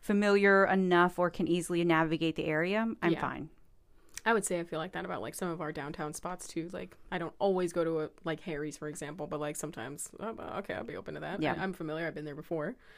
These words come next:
Speaker 2: Things like that.
Speaker 1: And I date a lot in other cities, which I don't hide.
Speaker 2: Mm-hmm.
Speaker 1: Um, apparently, I repel everyone around me in, in my area. Um, so that's cool.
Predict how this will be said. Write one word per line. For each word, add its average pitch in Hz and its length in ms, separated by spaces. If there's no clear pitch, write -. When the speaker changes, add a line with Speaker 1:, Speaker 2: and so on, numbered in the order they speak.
Speaker 2:
Things - 200
like 151 160
that. 151 260
Speaker 1:
And 240 140
I 277 80
date 302 200
a 302 60
lot 208 260
in 185 140
other 165 200
cities, 170 540
which 180 180
I 180 100
don't 160 240
hide. 147 400
Speaker 2:
Mm-hmm. 220 240
Speaker 1:
Um, 151 480
apparently, 151 420
I 147 40
repel 151 500
everyone 151 680
around 143 360
me 160 420
in, 156 240
in 151 340
my 143 200
area. 156 560
Um, 151 580
so - 120
that's 202 180
cool. 165 260